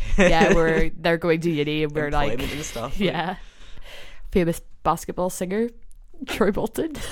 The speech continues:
Speaker 2: Yeah, and he's, like, five seven.
Speaker 1: Yeah. Oh, that other one he sings in High School Musical three, Scream.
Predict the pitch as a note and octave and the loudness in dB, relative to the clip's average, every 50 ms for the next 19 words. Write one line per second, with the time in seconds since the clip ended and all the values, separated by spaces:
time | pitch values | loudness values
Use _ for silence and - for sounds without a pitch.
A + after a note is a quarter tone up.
0 | - - - - - D3+ C3+ A#2 A2+ A2+ - A2+ - - - - - A#2 A2 A2 | -10 -10 -10 -6 -4 -4 -4 -4 -4 -6 -8 -10 -10 -12 -14 -10 -8 -8 -6 -6
1 | G#2+ - - A#2 A2 B2 B2+ A2+ A2+ A#2 - - - - - - F3+ E3 D#3+ D#3 | -8 -6 -6 -6 -6 -8 -10 -14 -14 -14 -16 -18 -18 -14 -4 0 0 2 2 0
2 | D#3 D3+ D3+ D#3 D3+ F3+ G#3 - - - - - - - - - - - - - | -2 -2 -4 -6 -8 -10 -14 -16 -18 -18 -16 -18 -20 -20 -20 -18 -14 -12 -10 -10
3 | - - - - - F#3+ G#3 E3 F3 F3+ - D#3+ D#3+ E3+ F3 F3+ F3+ F#3 - - | -8 -8 -8 -6 -4 -4 -2 0 0 0 0 0 -4 -4 -4 -4 -6 -6 -6 -6
4 | E3+ D#3+ E3+ F3 F3 - - - - - E3+ E3+ D#3+ D#3 D3 - F#3 D#3+ D#3 D#3 | -6 -6 -6 -10 -12 -12 -14 -14 -12 -10 -8 -8 -8 -8 -8 -8 -10 -10 -10 -10
5 | E3+ D#3+ - F3 D#3+ D#3 - - - D#3+ C#3 C#3 C#3+ D3 C#3 | -12 -12 -10 -10 -10 -10 -10 -8 -8 -6 -6 -6 -8 -10 -14